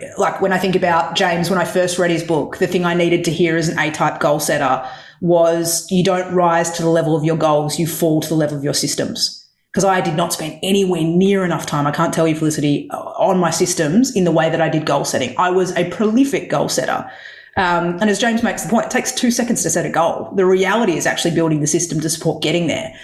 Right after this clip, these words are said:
So that hit me, like, right between the eyes when I first read it. Um, I think the thing that I thought a lot about this time was about the environment. So one of the points that James made, actually two things. One, one was the environment, and the point around the environment was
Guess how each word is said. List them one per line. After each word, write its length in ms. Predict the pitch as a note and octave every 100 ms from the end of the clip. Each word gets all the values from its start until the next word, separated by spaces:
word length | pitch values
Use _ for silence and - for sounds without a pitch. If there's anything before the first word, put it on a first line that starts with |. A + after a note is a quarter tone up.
| - -
So 140 | -
that 260 | F#3 G#3+ A#3
hit 120 | A3
me, 120 | F#3+ F#3
like, 300 | E3+ E3 E3+
right 280 | F#3 F3 F3
between 300 | F3+ E3+ D#3+
the 100 | D#3
eyes 260 | C#3+ D3
when 100 | D#3
I 80 | D3
first 540 | - D#3 E3+ F3 - - - - -
read 200 | D#3+ -
it. 220 | - - -
Um, 520 | D#3+ D#3+ D#3 D#3 -
I 80 | F#3+
think 260 | - G#3+ A3
the 80 | G3
thing 420 | G3 F#3 F#3 -
that 240 | F#3 F3 E3+
I 720 | E3 E3 E3+ E3 E3 - - _ _ -
thought 180 | G3
a 200 | F#3 -
lot 260 | F3 F3+ -
about 300 | F#3 E3+ D#3+
this 180 | F3 -
time 480 | F#3+ F#3 D#4+ F#4 B3
was 120 | F#3
about 240 | F3+ E3
the 80 | F#3
environment. 520 | E3+ D#3 D3 C#3+ B2 - -
So 260 | - F#3+ F3
one 140 | F3+
of 60 | F#3
the 140 | F#3
points 300 | F#3+ E3+ -
that 400 | F3+ D#3+ - -
James 380 | D3 D#3+ E3 D#3
made, 500 | E3 D#3+ C#3+ C#3+ - - - - _ _ _ -
actually 140 | C4+
two 160 | B3+ A#3
things. 300 | F#3 - -
One, 200 | G#3+ A3+
one 100 | A3+
was 80 |
the 60 | B3+
environment, 480 | A3+ E3 E3 E3 F3
and 240 | F#3+ F#3+ F3+
the 180 | G3+ G3
point 160 | A3+
around 140 | B3 A#3
the 60 |
environment 460 | F3+ E3 D#3+ E3 D#3+
was 540 | E3 D#3+ D#3 - -